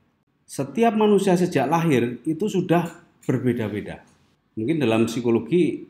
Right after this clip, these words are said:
salah satu manifestasinya ini individual differences. Dalam, eh, dokumen hak asasi manusia disebutkan,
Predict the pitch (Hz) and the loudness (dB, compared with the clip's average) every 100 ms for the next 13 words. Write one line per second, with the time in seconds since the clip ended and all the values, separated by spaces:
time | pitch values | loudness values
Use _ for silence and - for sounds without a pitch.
0 | - 101 113 107 113 110 110 110 107 117 | -16 -10 -8 -6 -6 -4 -2 -2 -2 -4
1 | 104 110 101 120 143 135 143 127 82 113 | -6 -8 -4 -4 -2 -2 0 -2 -2 -4
2 | 113 113 110 98 104 98 90 - - _ | -4 -6 -6 -10 -12 -14 -18 -20 -20 _
3 | _ 104 101 101 104 101 101 101 98 98 | _ -8 -4 -2 -2 0 2 2 -2 -8
4 | - _ _ _ _ _ _ _ - - | -18 _ _ _ _ _ _ _ -20 -20
5 | - 101 90 92 90 90 90 107 110 107 | -16 -14 -10 -10 -10 -10 -8 -4 0 0
6 | 104 107 101 107 107 107 104 98 95 147 | 0 -2 -4 -6 -8 -6 -4 -4 -4 -4
7 | 156 - 92 90 127 143 147 - | -4 -6 -12 -8 -4 -2 -4 -8